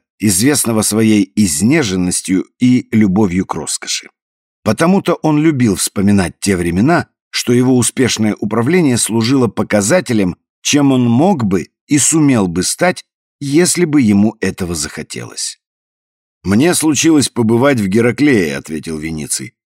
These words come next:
После меня Карбулон собирал там вспомогательные войска. «А, Гераклея!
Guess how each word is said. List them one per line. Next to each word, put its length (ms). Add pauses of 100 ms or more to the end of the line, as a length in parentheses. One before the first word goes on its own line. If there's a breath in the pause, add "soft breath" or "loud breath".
После 320
меня 460
Карбулон 560
собирал 460
там 220
вспомогательные 920
войска. 600 (680)
«А, 440
Гераклея! 1000